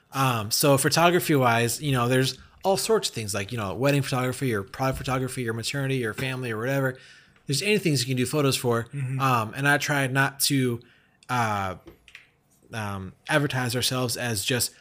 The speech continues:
Speaker 1: wedding photographers, that we will do everything that, sure, we
Speaker 2: Yeah.
Speaker 1: maybe specialize in photography, but I can,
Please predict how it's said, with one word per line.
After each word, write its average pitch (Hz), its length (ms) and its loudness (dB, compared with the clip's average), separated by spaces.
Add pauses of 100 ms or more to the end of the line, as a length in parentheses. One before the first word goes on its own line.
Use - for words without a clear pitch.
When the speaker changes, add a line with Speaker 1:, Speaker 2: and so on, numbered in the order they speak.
(180)
Speaker 1:
wedding 143 280 4
photographers, 110 600 -2
that 104 140 -6
we 110 200 -4
will 110 220 -6
do 123 180 -2
everything 147 420 -2
that, 123 160 -4
sure, 180 260 4
we 131 160 2
Speaker 2:
Yeah. 98 100 -4 (240)
Speaker 1:
maybe 151 220 2
specialize 147 480 2
in 123 60 -2
photography, 113 460 -2
but 110 240 0
I 127 120 0
can, 117 300 -4